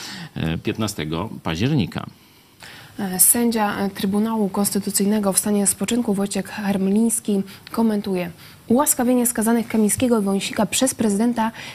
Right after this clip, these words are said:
Speaker 2: nic nie zmienia w kwestii ich mandatów poselskich. Konstytucja jasno precyzuje, że osoba skazana prawomocnym wyrokiem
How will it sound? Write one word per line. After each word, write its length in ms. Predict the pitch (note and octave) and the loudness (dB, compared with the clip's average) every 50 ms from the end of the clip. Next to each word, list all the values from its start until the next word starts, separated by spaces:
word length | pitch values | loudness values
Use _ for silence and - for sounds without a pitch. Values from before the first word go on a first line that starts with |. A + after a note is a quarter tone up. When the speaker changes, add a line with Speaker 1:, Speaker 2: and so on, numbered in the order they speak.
| - - - | -4 2 6
Speaker 2:
nic 300 | A3+ C#4+ D#4 D#4 - - | 6 6 6 6 4 4
nie 160 | A3+ B3 A3+ | 4 2 4
zmienia 400 | A3 G#3 G#3+ A#3+ B3 A#3+ A#3 A3 | 2 4 4 4 4 2 2 0
w 60 | A3 | -2
kwestii 360 | - - - G#3+ G3+ - - | -4 -4 -2 -2 0 0 -2
ich 120 | G3+ G3 - | -2 -2 0
mandatów 360 | F#3+ F#3+ G3+ G#3+ G#3 G3+ F#3+ | 0 0 2 2 0 -2 -2
poselskich. 560 | - G3 - - G3 F3 F3 - - F3 - | 0 2 2 4 2 2 0 0 -2 -2 0
Konstytucja 680 | - - A#3 B3 A#3+ A#3+ A#3 G#3+ A3 G#3+ G#3 - G3 | 2 2 2 4 2 2 2 2 2 0 0 0 2
jasno 320 | F#3+ G3 A3 A#3 - A#3 G#3 | 2 2 0 0 0 -2 -2
precyzuje, 520 | - G3 F3+ - F#3 F3+ F#3 F#3 F#3+ G3+ G3+ - - - - - - - | -2 -2 -2 -2 0 2 2 2 2 0 -2 -8 -14 -16 -16 -14 -6 -2
że 200 | F#3+ F3+ G3+ A3+ | 0 2 2 2
osoba 360 | A#3 A#3 - - C4+ B3 A3+ | 2 2 2 2 2 2 2
skazana 420 | A3 - - G#3+ G#3+ A3+ A3+ G#3+ G3 | 0 0 0 0 2 2 2 2 0
prawomocnym 680 | - - A#3+ B3+ B3 A#3+ A3 G#3+ G#3 - - G3+ G3 | 0 2 2 4 4 4 2 2 0 0 0 2 2
wyrokiem 360 | F#3 F#3 G#3 G3+ - G3 G3+ | 2 2 0 0 2 0 0